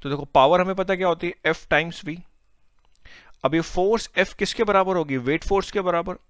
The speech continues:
भाई, फोर्स से ऊपर लगा रहा है, but क्योंकि कांस्टेंट वेलोसिटी से मूव कर रहा है, तो ये फोर्स F किसके बराबर होनी चाहिए?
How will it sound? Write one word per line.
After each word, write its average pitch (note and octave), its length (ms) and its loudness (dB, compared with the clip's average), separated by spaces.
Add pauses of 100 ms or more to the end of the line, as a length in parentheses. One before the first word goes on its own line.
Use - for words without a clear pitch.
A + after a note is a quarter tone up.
(240)
भाई, C3+ 120 -4
फोर्स D3 380 -4
से E3+ 60 -4
ऊपर D#3+ 240 -2
लगा D#3+ 220 6
रहा D3 120 2
है, C#3+ 80 -6 (540)
but D3+ 140 4 (760)
क्योंकि F3+ 220 -6
कांस्टेंट E3 520 0
वेलोसिटी C#3 440 0
से - 100 -6
मूव D#3+ 160 -4
कर D#3 220 -2
रहा C#3+ 60 2
है, C#3+ 60 4
तो E3 100 -4
ये E3+ 240 -2 (100)
फोर्स F3 320 2
F F3 120 -2
किसके - 340 -6
बराबर F3+ 300 0
होनी C#3+ 220 -4
चाहिए? A2+ 340 -4